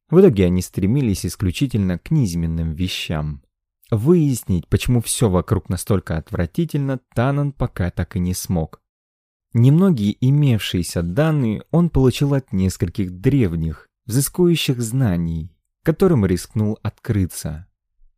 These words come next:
Кое-кто из них, как ни удивительно, всё ещё жил в своих величественных подземных городах. Продолжал исследовать Делоуэ, хотя большинство их сородичей давно ушли в бесчисленные иные миры,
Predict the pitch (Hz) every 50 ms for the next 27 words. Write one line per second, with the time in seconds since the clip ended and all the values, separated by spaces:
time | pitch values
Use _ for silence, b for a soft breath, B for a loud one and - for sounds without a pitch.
0 | B B B B B B B B _ - 202 202 - - - 131 117 101 92 85
1 | 87 92 120 151 151 139 - - - - - 98 87 80 87 87 101 139 139 -
2 | 110 98 92 87 85 - - 170 170 165 - - 123 104 92 90 98 131 147 143
3 | - - - - 85 87 90 104 135 135 - - - 143 147 160 160 165 - -
4 | 160 - - 127 127 131 131 - - 156 147 131 95 90 90 82 85 85 87 82
5 | 85 85 95 95 98 101 104 101 90 80 80 80 - _ _ _ _ _ _ _
6 | _ _ _ _ - 127 131 156 156 143 160 190 185 - - - 147 - - -
7 | - 90 87 87 82 87 90 87 80 82 87 107 127 143 147 139 120 92 85 82
8 | 80 82 80 80 78 - - 104 90 - 98 98 95 95 95 90 - - 107 95
9 | - - - - 135 151 135 98 - - - - 107 110 135 156 156 139 117 -
10 | - 104 92 90 92 90 87 80 87 113 135 151 143 131 - - - 117 127 135
11 | 123 101 87 98 90 - - - 107 104 - - - 101 95 95 95 95 92 -
12 | - - 151 143 120 98 92 85 85 85 85 85 95 98 92 92 82 80 85